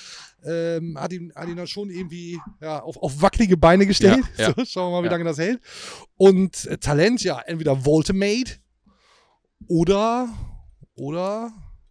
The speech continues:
Speaker 1: äh, Johannes Eggestein ja nicht. <laughs>
Speaker 2: Johannes Eggestein ja nicht.
Speaker 1: Ja, dann, äh, bleibt ja
Speaker 2: Grüße.
Speaker 1: eigentlich, bleibt ja eigentlich nur Voltemade, so, ne?
Speaker 2: Ja,
Speaker 1: Also,
Speaker 2: ja, ja.
Speaker 1: ähm,
Speaker 2: Kann man,
Speaker 1: auf
Speaker 2: kann man.
Speaker 1: den ja Florian Kohfeldt offensichtlich auch große Stücke hält.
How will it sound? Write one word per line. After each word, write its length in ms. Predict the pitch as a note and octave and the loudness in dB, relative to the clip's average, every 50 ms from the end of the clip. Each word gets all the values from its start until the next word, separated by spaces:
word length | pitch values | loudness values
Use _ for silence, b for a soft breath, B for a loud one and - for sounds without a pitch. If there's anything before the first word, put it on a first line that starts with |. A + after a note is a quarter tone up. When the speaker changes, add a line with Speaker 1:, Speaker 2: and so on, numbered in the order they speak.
| _ _ _ _ _ B B B B B B B B B B - | _ _ _ _ _ B B B B B B B B B B -18
Speaker 1:
äh, 580 | - D3+ D3 D3+ D3 D3 D3 C#3+ D3 C#3+ D3 D3 | -14 -14 -12 -12 -12 -12 -12 -12 -12 -12 -10 -8
Johannes 300 | D3 D3 C#3+ E3 E3+ - | -6 -4 -2 -2 -2 -4
Eggestein 340 | C#3 E3 E3+ - G3 G3 G#3 | -4 -6 -4 -2 -2 -2 -2
ja 80 | G#3+ | 0
nicht. 320 | G#3 F3+ - - G2 - - - - - | 2 2 2 2 2 0 -2 -4 -4 -4
<laughs> 200 | - F3+ D#3 C#3+ | -4 -2 -4 -4
Speaker 2:
Johannes 420 | A2+ G2+ F2+ F#2 E2+ F#2+ F2+ - | -4 -4 -6 -8 -10 -10 -10 -8
Eggestein 460 | - G2+ G2 G#2 A2 - D3 D3 D3+ D#3 | -8 -6 -6 -6 -6 -4 -2 -2 0 0
ja 100 | E3+ F3 | 0 0
nicht. 320 | F3+ E3 B2 - - - _ | 2 0 0 -2 -6 -6 _
Speaker 1:
Ja, 100 | E3+ E3 | 2 6
dann, 180 | E3 D#3+ D#3+ D#3+ - | 6 6 6 6 4
äh, 120 | D#3+ E3+ | 2 2
bleibt 40 | D3+ D#3 | 4 6
ja 60 | F3 | 6
Speaker 2:
Grüße. 160 | C#3+ C#3+ F3 | 8 8 8
Speaker 1:
eigentlich, 240 | D#3+ E3 E3 D3+ - | 6 6 4 2 2
bleibt 180 | - F3 G3 G#3 | 2 2 2 2
ja 80 | G#3 | 2
eigentlich 120 | F#3+ F#3+ F3+ | 0 -2 -4
nur 160 | F3+ E3 D3 | -6 -8 -6
Voltemade, 540 | D3 E3 E3+ E3 D3+ C#3 B2 A#2 A2+ A2 G#2 F#2+ F#2+ A2+ | -6 -6 -6 -6 -8 -8 -8 -8 -8 -10 -12 -14 -12 -10
so, 160 | A#2+ A#2 A#2 | -10 -8 -4
ne? 120 | A#2+ E3 | -2 0
Speaker 2:
Ja, 80 | G3 G#2+ - | 0 -2 -2
Speaker 1:
Also, 320 | A2+ C#3 C3+ C3 C3 B2+ | -4 -8 -6 -6 -6 -4
Speaker 2:
ja, 180 | A#2+ G#2 G2+ - - _ _ _ | -2 -2 -2 -2 -4 _ _ _
ja. 140 | - F#2 - - | -12 -12 -10 -12
Speaker 1:
ähm, 400 | B2+ B2 B2 C3 C3 B2+ B2+ B2 | -14 -12 -10 -10 -10 -8 -8 -6
Speaker 2:
Kann 140 | A#2+ G#2+ | -4 -2
man, 140 | G2+ G2 G2 | -2 -2 -4
Speaker 1:
auf 60 | F#2+ | -4
Speaker 2:
kann 140 | - G#2+ G#2 | -4 -4 -2
man. 100 | G2+ D3+ | 0 0
Speaker 1:
den 120 | D#3 D#3+ D#3 | 2 2 2
ja 380 | D3+ C#3+ D3 C#3+ C#3 C#3 C#3+ A#2+ | 2 2 2 2 2 0 0 -2
Florian 300 | - - F3 D#3 D3+ C#3+ | -4 -2 -2 0 0 0
Kohfeldt 240 | C3+ F#3+ D#3+ D#3+ D3 | 0 -2 -2 -2 -4
offensichtlich 260 | D3 C3+ C3+ C#3+ D3 | -6 -8 -6 -6 -6
auch 100 | C#3+ B2+ | -6 -4
große 240 | - E3+ E3+ D#3 D#3+ | -4 -6 -6 -6 -8
Stücke 260 | - - E3 - D#3 | -10 -12 -12 -10 -6
hält. 320 | B2+ D3 E3+ F3 G3+ - | -4 -2 -2 -2 -2 -4